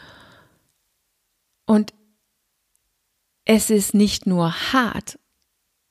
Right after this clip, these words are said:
anstrengend und in Wirklichkeit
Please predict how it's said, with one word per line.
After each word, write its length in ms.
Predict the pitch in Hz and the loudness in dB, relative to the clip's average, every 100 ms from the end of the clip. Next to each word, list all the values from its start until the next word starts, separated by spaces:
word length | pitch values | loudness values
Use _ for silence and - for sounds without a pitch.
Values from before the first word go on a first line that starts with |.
| _ _ _ _ _ _ _ _ _ - | _ _ _ _ _ _ _ _ _ -4
anstrengend 840 | - 277 302 - 170 165 180 - _ _ _ _ _ _ _ _ _ _ - | 2 4 2 -2 -6 -6 -10 -14 _ _ _ _ _ _ _ _ _ _ 2
und 240 | 202 196 | 2 2
in 180 | 220 180 | 0 2
Wirklichkeit 560 | 185 185 180 - 170 | 0 -2 -8 -4 -6